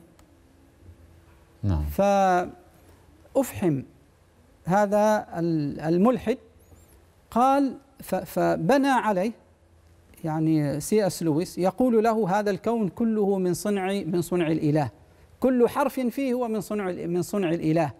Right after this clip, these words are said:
Speaker 1: نعم.
Speaker 2: أنت ترى آثاره وترى المنتج النهائي، لكنه ليس شخصية في هذه المسرحية، ليس، ليس بشخصية موجودة في،
Speaker 1: نعم.
Speaker 2: آه، ما تراه وتشاهده.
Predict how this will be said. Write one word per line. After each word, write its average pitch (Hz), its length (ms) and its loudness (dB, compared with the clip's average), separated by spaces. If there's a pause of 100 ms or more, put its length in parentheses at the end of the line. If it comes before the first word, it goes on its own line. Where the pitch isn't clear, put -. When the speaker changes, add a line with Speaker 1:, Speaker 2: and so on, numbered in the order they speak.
Speaker 1:
نعم. 82 280 -2
Speaker 2:
أنت 190 200 0
ترى 277 340 2 (160)
آثاره 247 420 0
وترى 254 760 -2 (180)
المنتج 226 560 2
النهائي، 220 580 -4 (960)
لكنه 190 460 -2
ليس 254 220 -2
شخصية 220 580 -2
في 180 360 -4
هذه 170 260 -2
المسرحية، 151 600 -2
ليس، 190 380 -4
ليس 175 440 -2
بشخصية 175 720 -2
موجودة 170 520 0
في، 160 600 -2
Speaker 1:
نعم. 78 200 -2 (180)
Speaker 2:
آه، 151 760 -4 (160)
ما 175 240 2
تراه 190 400 0
وتشاهده. 160 720 -4